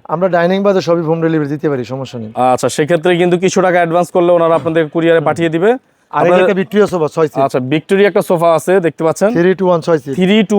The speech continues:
Speaker 2: ওয়ান।
Speaker 1: ছয় সিট।
Speaker 2: ছয় সিটের।
Speaker 1: জি।
Speaker 2: এটা প্রাইস পড়বে কত?
Speaker 1: এটা তো ভাই অনেক পাঁচচল্লিশ, কিন্তু এখন পঁয়ত্রিশ।
Speaker 2: মাত্র পঁয়ত্রিশ হাজার টাকায়
Speaker 1: হ্যাঁ।
Speaker 2: পেয়ে যাবেন।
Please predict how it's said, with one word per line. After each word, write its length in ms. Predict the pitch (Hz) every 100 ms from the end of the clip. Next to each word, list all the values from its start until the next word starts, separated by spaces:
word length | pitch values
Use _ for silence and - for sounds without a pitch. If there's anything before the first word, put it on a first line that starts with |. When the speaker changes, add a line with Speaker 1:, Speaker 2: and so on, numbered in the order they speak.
| 185
Speaker 2:
ওয়ান। 300 | 175 131 98 _
Speaker 1:
ছয় 160 | 160 151
সিট। 180 | 143 135
Speaker 2:
ছয় 140 | 165
সিটের। 340 | 170 165 180 240 240
Speaker 1:
জি। 120 | 139 135 113
Speaker 2:
এটা 120 | 156
প্রাইস 220 | 180 180
পড়বে 200 | 180 170 160
কত? 120 | 127 113 - _ _ _ _
Speaker 1:
এটা 200 | 165 185
তো 100 | 185
ভাই 140 | 208 208
অনেক 240 | 202 208 -
পাঁচচল্লিশ, 580 | 196 - 233 226 214
কিন্তু 160 | 208 196
এখন 160 | 196 185
পঁয়ত্রিশ। 460 | 208 175 156 135 - - _ 147
Speaker 2:
মাত্র 400 | 165 175 214 214
পঁয়ত্রিশ 400 | 208 190 208 190
হাজার 160 | 185
টাকায় 180 | 180 175
Speaker 1:
হ্যাঁ। 60 | 143
Speaker 2:
পেয়ে 120 | 196
যাবেন। 240 | 135 120